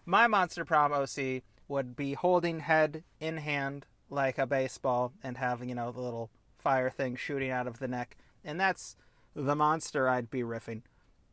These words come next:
And I think the main outfit would be more how I dress now.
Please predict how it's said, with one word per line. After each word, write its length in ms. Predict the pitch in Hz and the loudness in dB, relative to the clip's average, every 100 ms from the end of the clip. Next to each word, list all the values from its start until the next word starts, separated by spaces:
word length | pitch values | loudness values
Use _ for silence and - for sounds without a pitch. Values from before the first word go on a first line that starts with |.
| _ _ _ _ _ _ _ - | _ _ _ _ _ _ _ -10
And 160 | 160 147 | -4 -2
I 120 | 147 | -2
think 440 | - 190 190 - - - - | -2 -6 -6 -12 -20 -20 -20
the 300 | 147 147 147 | -14 -8 -6
main 680 | 151 156 185 233 311 370 - | -6 -8 -4 -4 -4 -8 -6
outfit 920 | 160 131 120 - - 143 120 117 120 - _ _ _ _ _ _ _ | -2 -2 -2 -8 -14 -8 -6 -6 -10 -16 _ _ _ _ _ _ _
would 560 | 143 139 151 147 127 - | -8 -4 -2 -2 -6 -8
be 640 | 143 139 123 120 104 - _ _ _ - | -6 -4 -6 -8 -14 -20 _ _ _ -10
more 280 | 139 156 147 | -2 0 2
how 200 | 151 139 | 2 2
I 180 | 131 | 2
dress 460 | 120 139 135 127 - | 0 0 0 0 -4
now. 680 | 131 127 127 120 110 90 | -4 -2 -2 -2 -4 -8